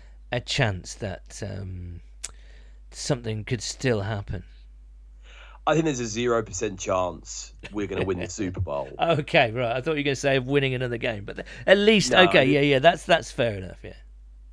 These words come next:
Speaker 2: I think that's, there's no chance of that. Um, <sighs> in an ideal world, and I think th-, th-, for me, it all just comes that there's gonna be a hell of an evaluation here on Zach and the coaching staff, because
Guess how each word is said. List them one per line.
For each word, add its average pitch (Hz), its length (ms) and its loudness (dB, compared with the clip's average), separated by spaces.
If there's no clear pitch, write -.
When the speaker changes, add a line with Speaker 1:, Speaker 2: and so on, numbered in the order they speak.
Speaker 2:
I 120 140 0
think 117 300 -6
that's, - 540 -4
there's 107 280 -4
no 110 260 2
chance 95 440 -4
of 80 80 -14
that. 73 340 -6
Um, 92 720 2
<sighs> - 80 -6
in 147 100 4
an 165 80 4
ideal 160 420 2
world, 101 380 0
and 101 100 -4
I 107 60 -6
think 110 280 -10
th-, 160 180 -4
th-, 127 160 -18
for 170 100 0
me, 208 260 0
it - 20 2
all 160 180 4
just 127 220 -8
comes 135 200 -4
that 131 120 -6
there's 151 160 -4
gonna 170 140 2
be 156 100 2
a 139 40 2
hell 180 280 2
of 185 100 4
an 170 60 4
evaluation 127 760 0
here 95 220 -4
on 92 140 -6
Zach 101 300 -4
and 98 100 -6
the 92 40 -6
coaching 90 440 -4
staff, 85 360 -6
because 120 380 -4